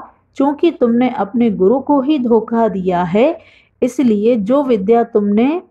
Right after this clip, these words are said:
मुझसे सीखी है, वह अंत समय में तुम्हारे किसी काम न आएगी। ऐन वक्त पर तुम उसे भूल जाओगे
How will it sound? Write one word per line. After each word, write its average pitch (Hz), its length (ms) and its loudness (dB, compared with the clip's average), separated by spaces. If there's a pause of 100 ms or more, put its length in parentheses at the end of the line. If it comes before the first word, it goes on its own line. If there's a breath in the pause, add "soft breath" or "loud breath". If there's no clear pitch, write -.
(440)
मुझसे 226 360 0
सीखी 262 540 0
है, 233 300 2
वह 226 360 0
अंत 240 460 -2
समय 214 360 0
में 254 180 0
तुम्हारे 226 460 0
किसी 254 360 -2
काम 208 400 0
न 196 100 2
आएगी। 175 720 -2 (460)
ऐन 330 280 2
वक्त 226 340 -2
पर 233 200 0
तुम 262 240 0
उसे 196 400 -2
भूल 240 340 0
जाओगे 214 600 2